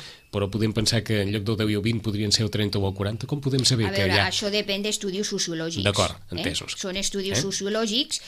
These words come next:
Speaker 2: que determinen a, a aquest, aquest resultat.
Speaker 1: D'acord, és a dir, que fan, diguem-ne, una extrapolació a partir de les denúncies
Speaker 2: Sí.
Speaker 1: consignades.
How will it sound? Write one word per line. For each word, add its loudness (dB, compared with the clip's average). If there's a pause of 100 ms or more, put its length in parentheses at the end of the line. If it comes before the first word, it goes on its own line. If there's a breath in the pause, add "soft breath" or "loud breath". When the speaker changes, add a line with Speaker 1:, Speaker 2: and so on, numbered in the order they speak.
(140)
Speaker 2:
que 2
determinen -2
a, -2
a -6
aquest, -2
aquest -6
resultat. -8
Speaker 1:
D'acord, -4
és -4
a -2
dir, 0
que -2
fan, 4
diguem-ne, 4
una 2
extrapolació 4
a 0
partir 0
de 4
les 6
denúncies 4
Speaker 2:
Sí. 2
Speaker 1:
consignades. 2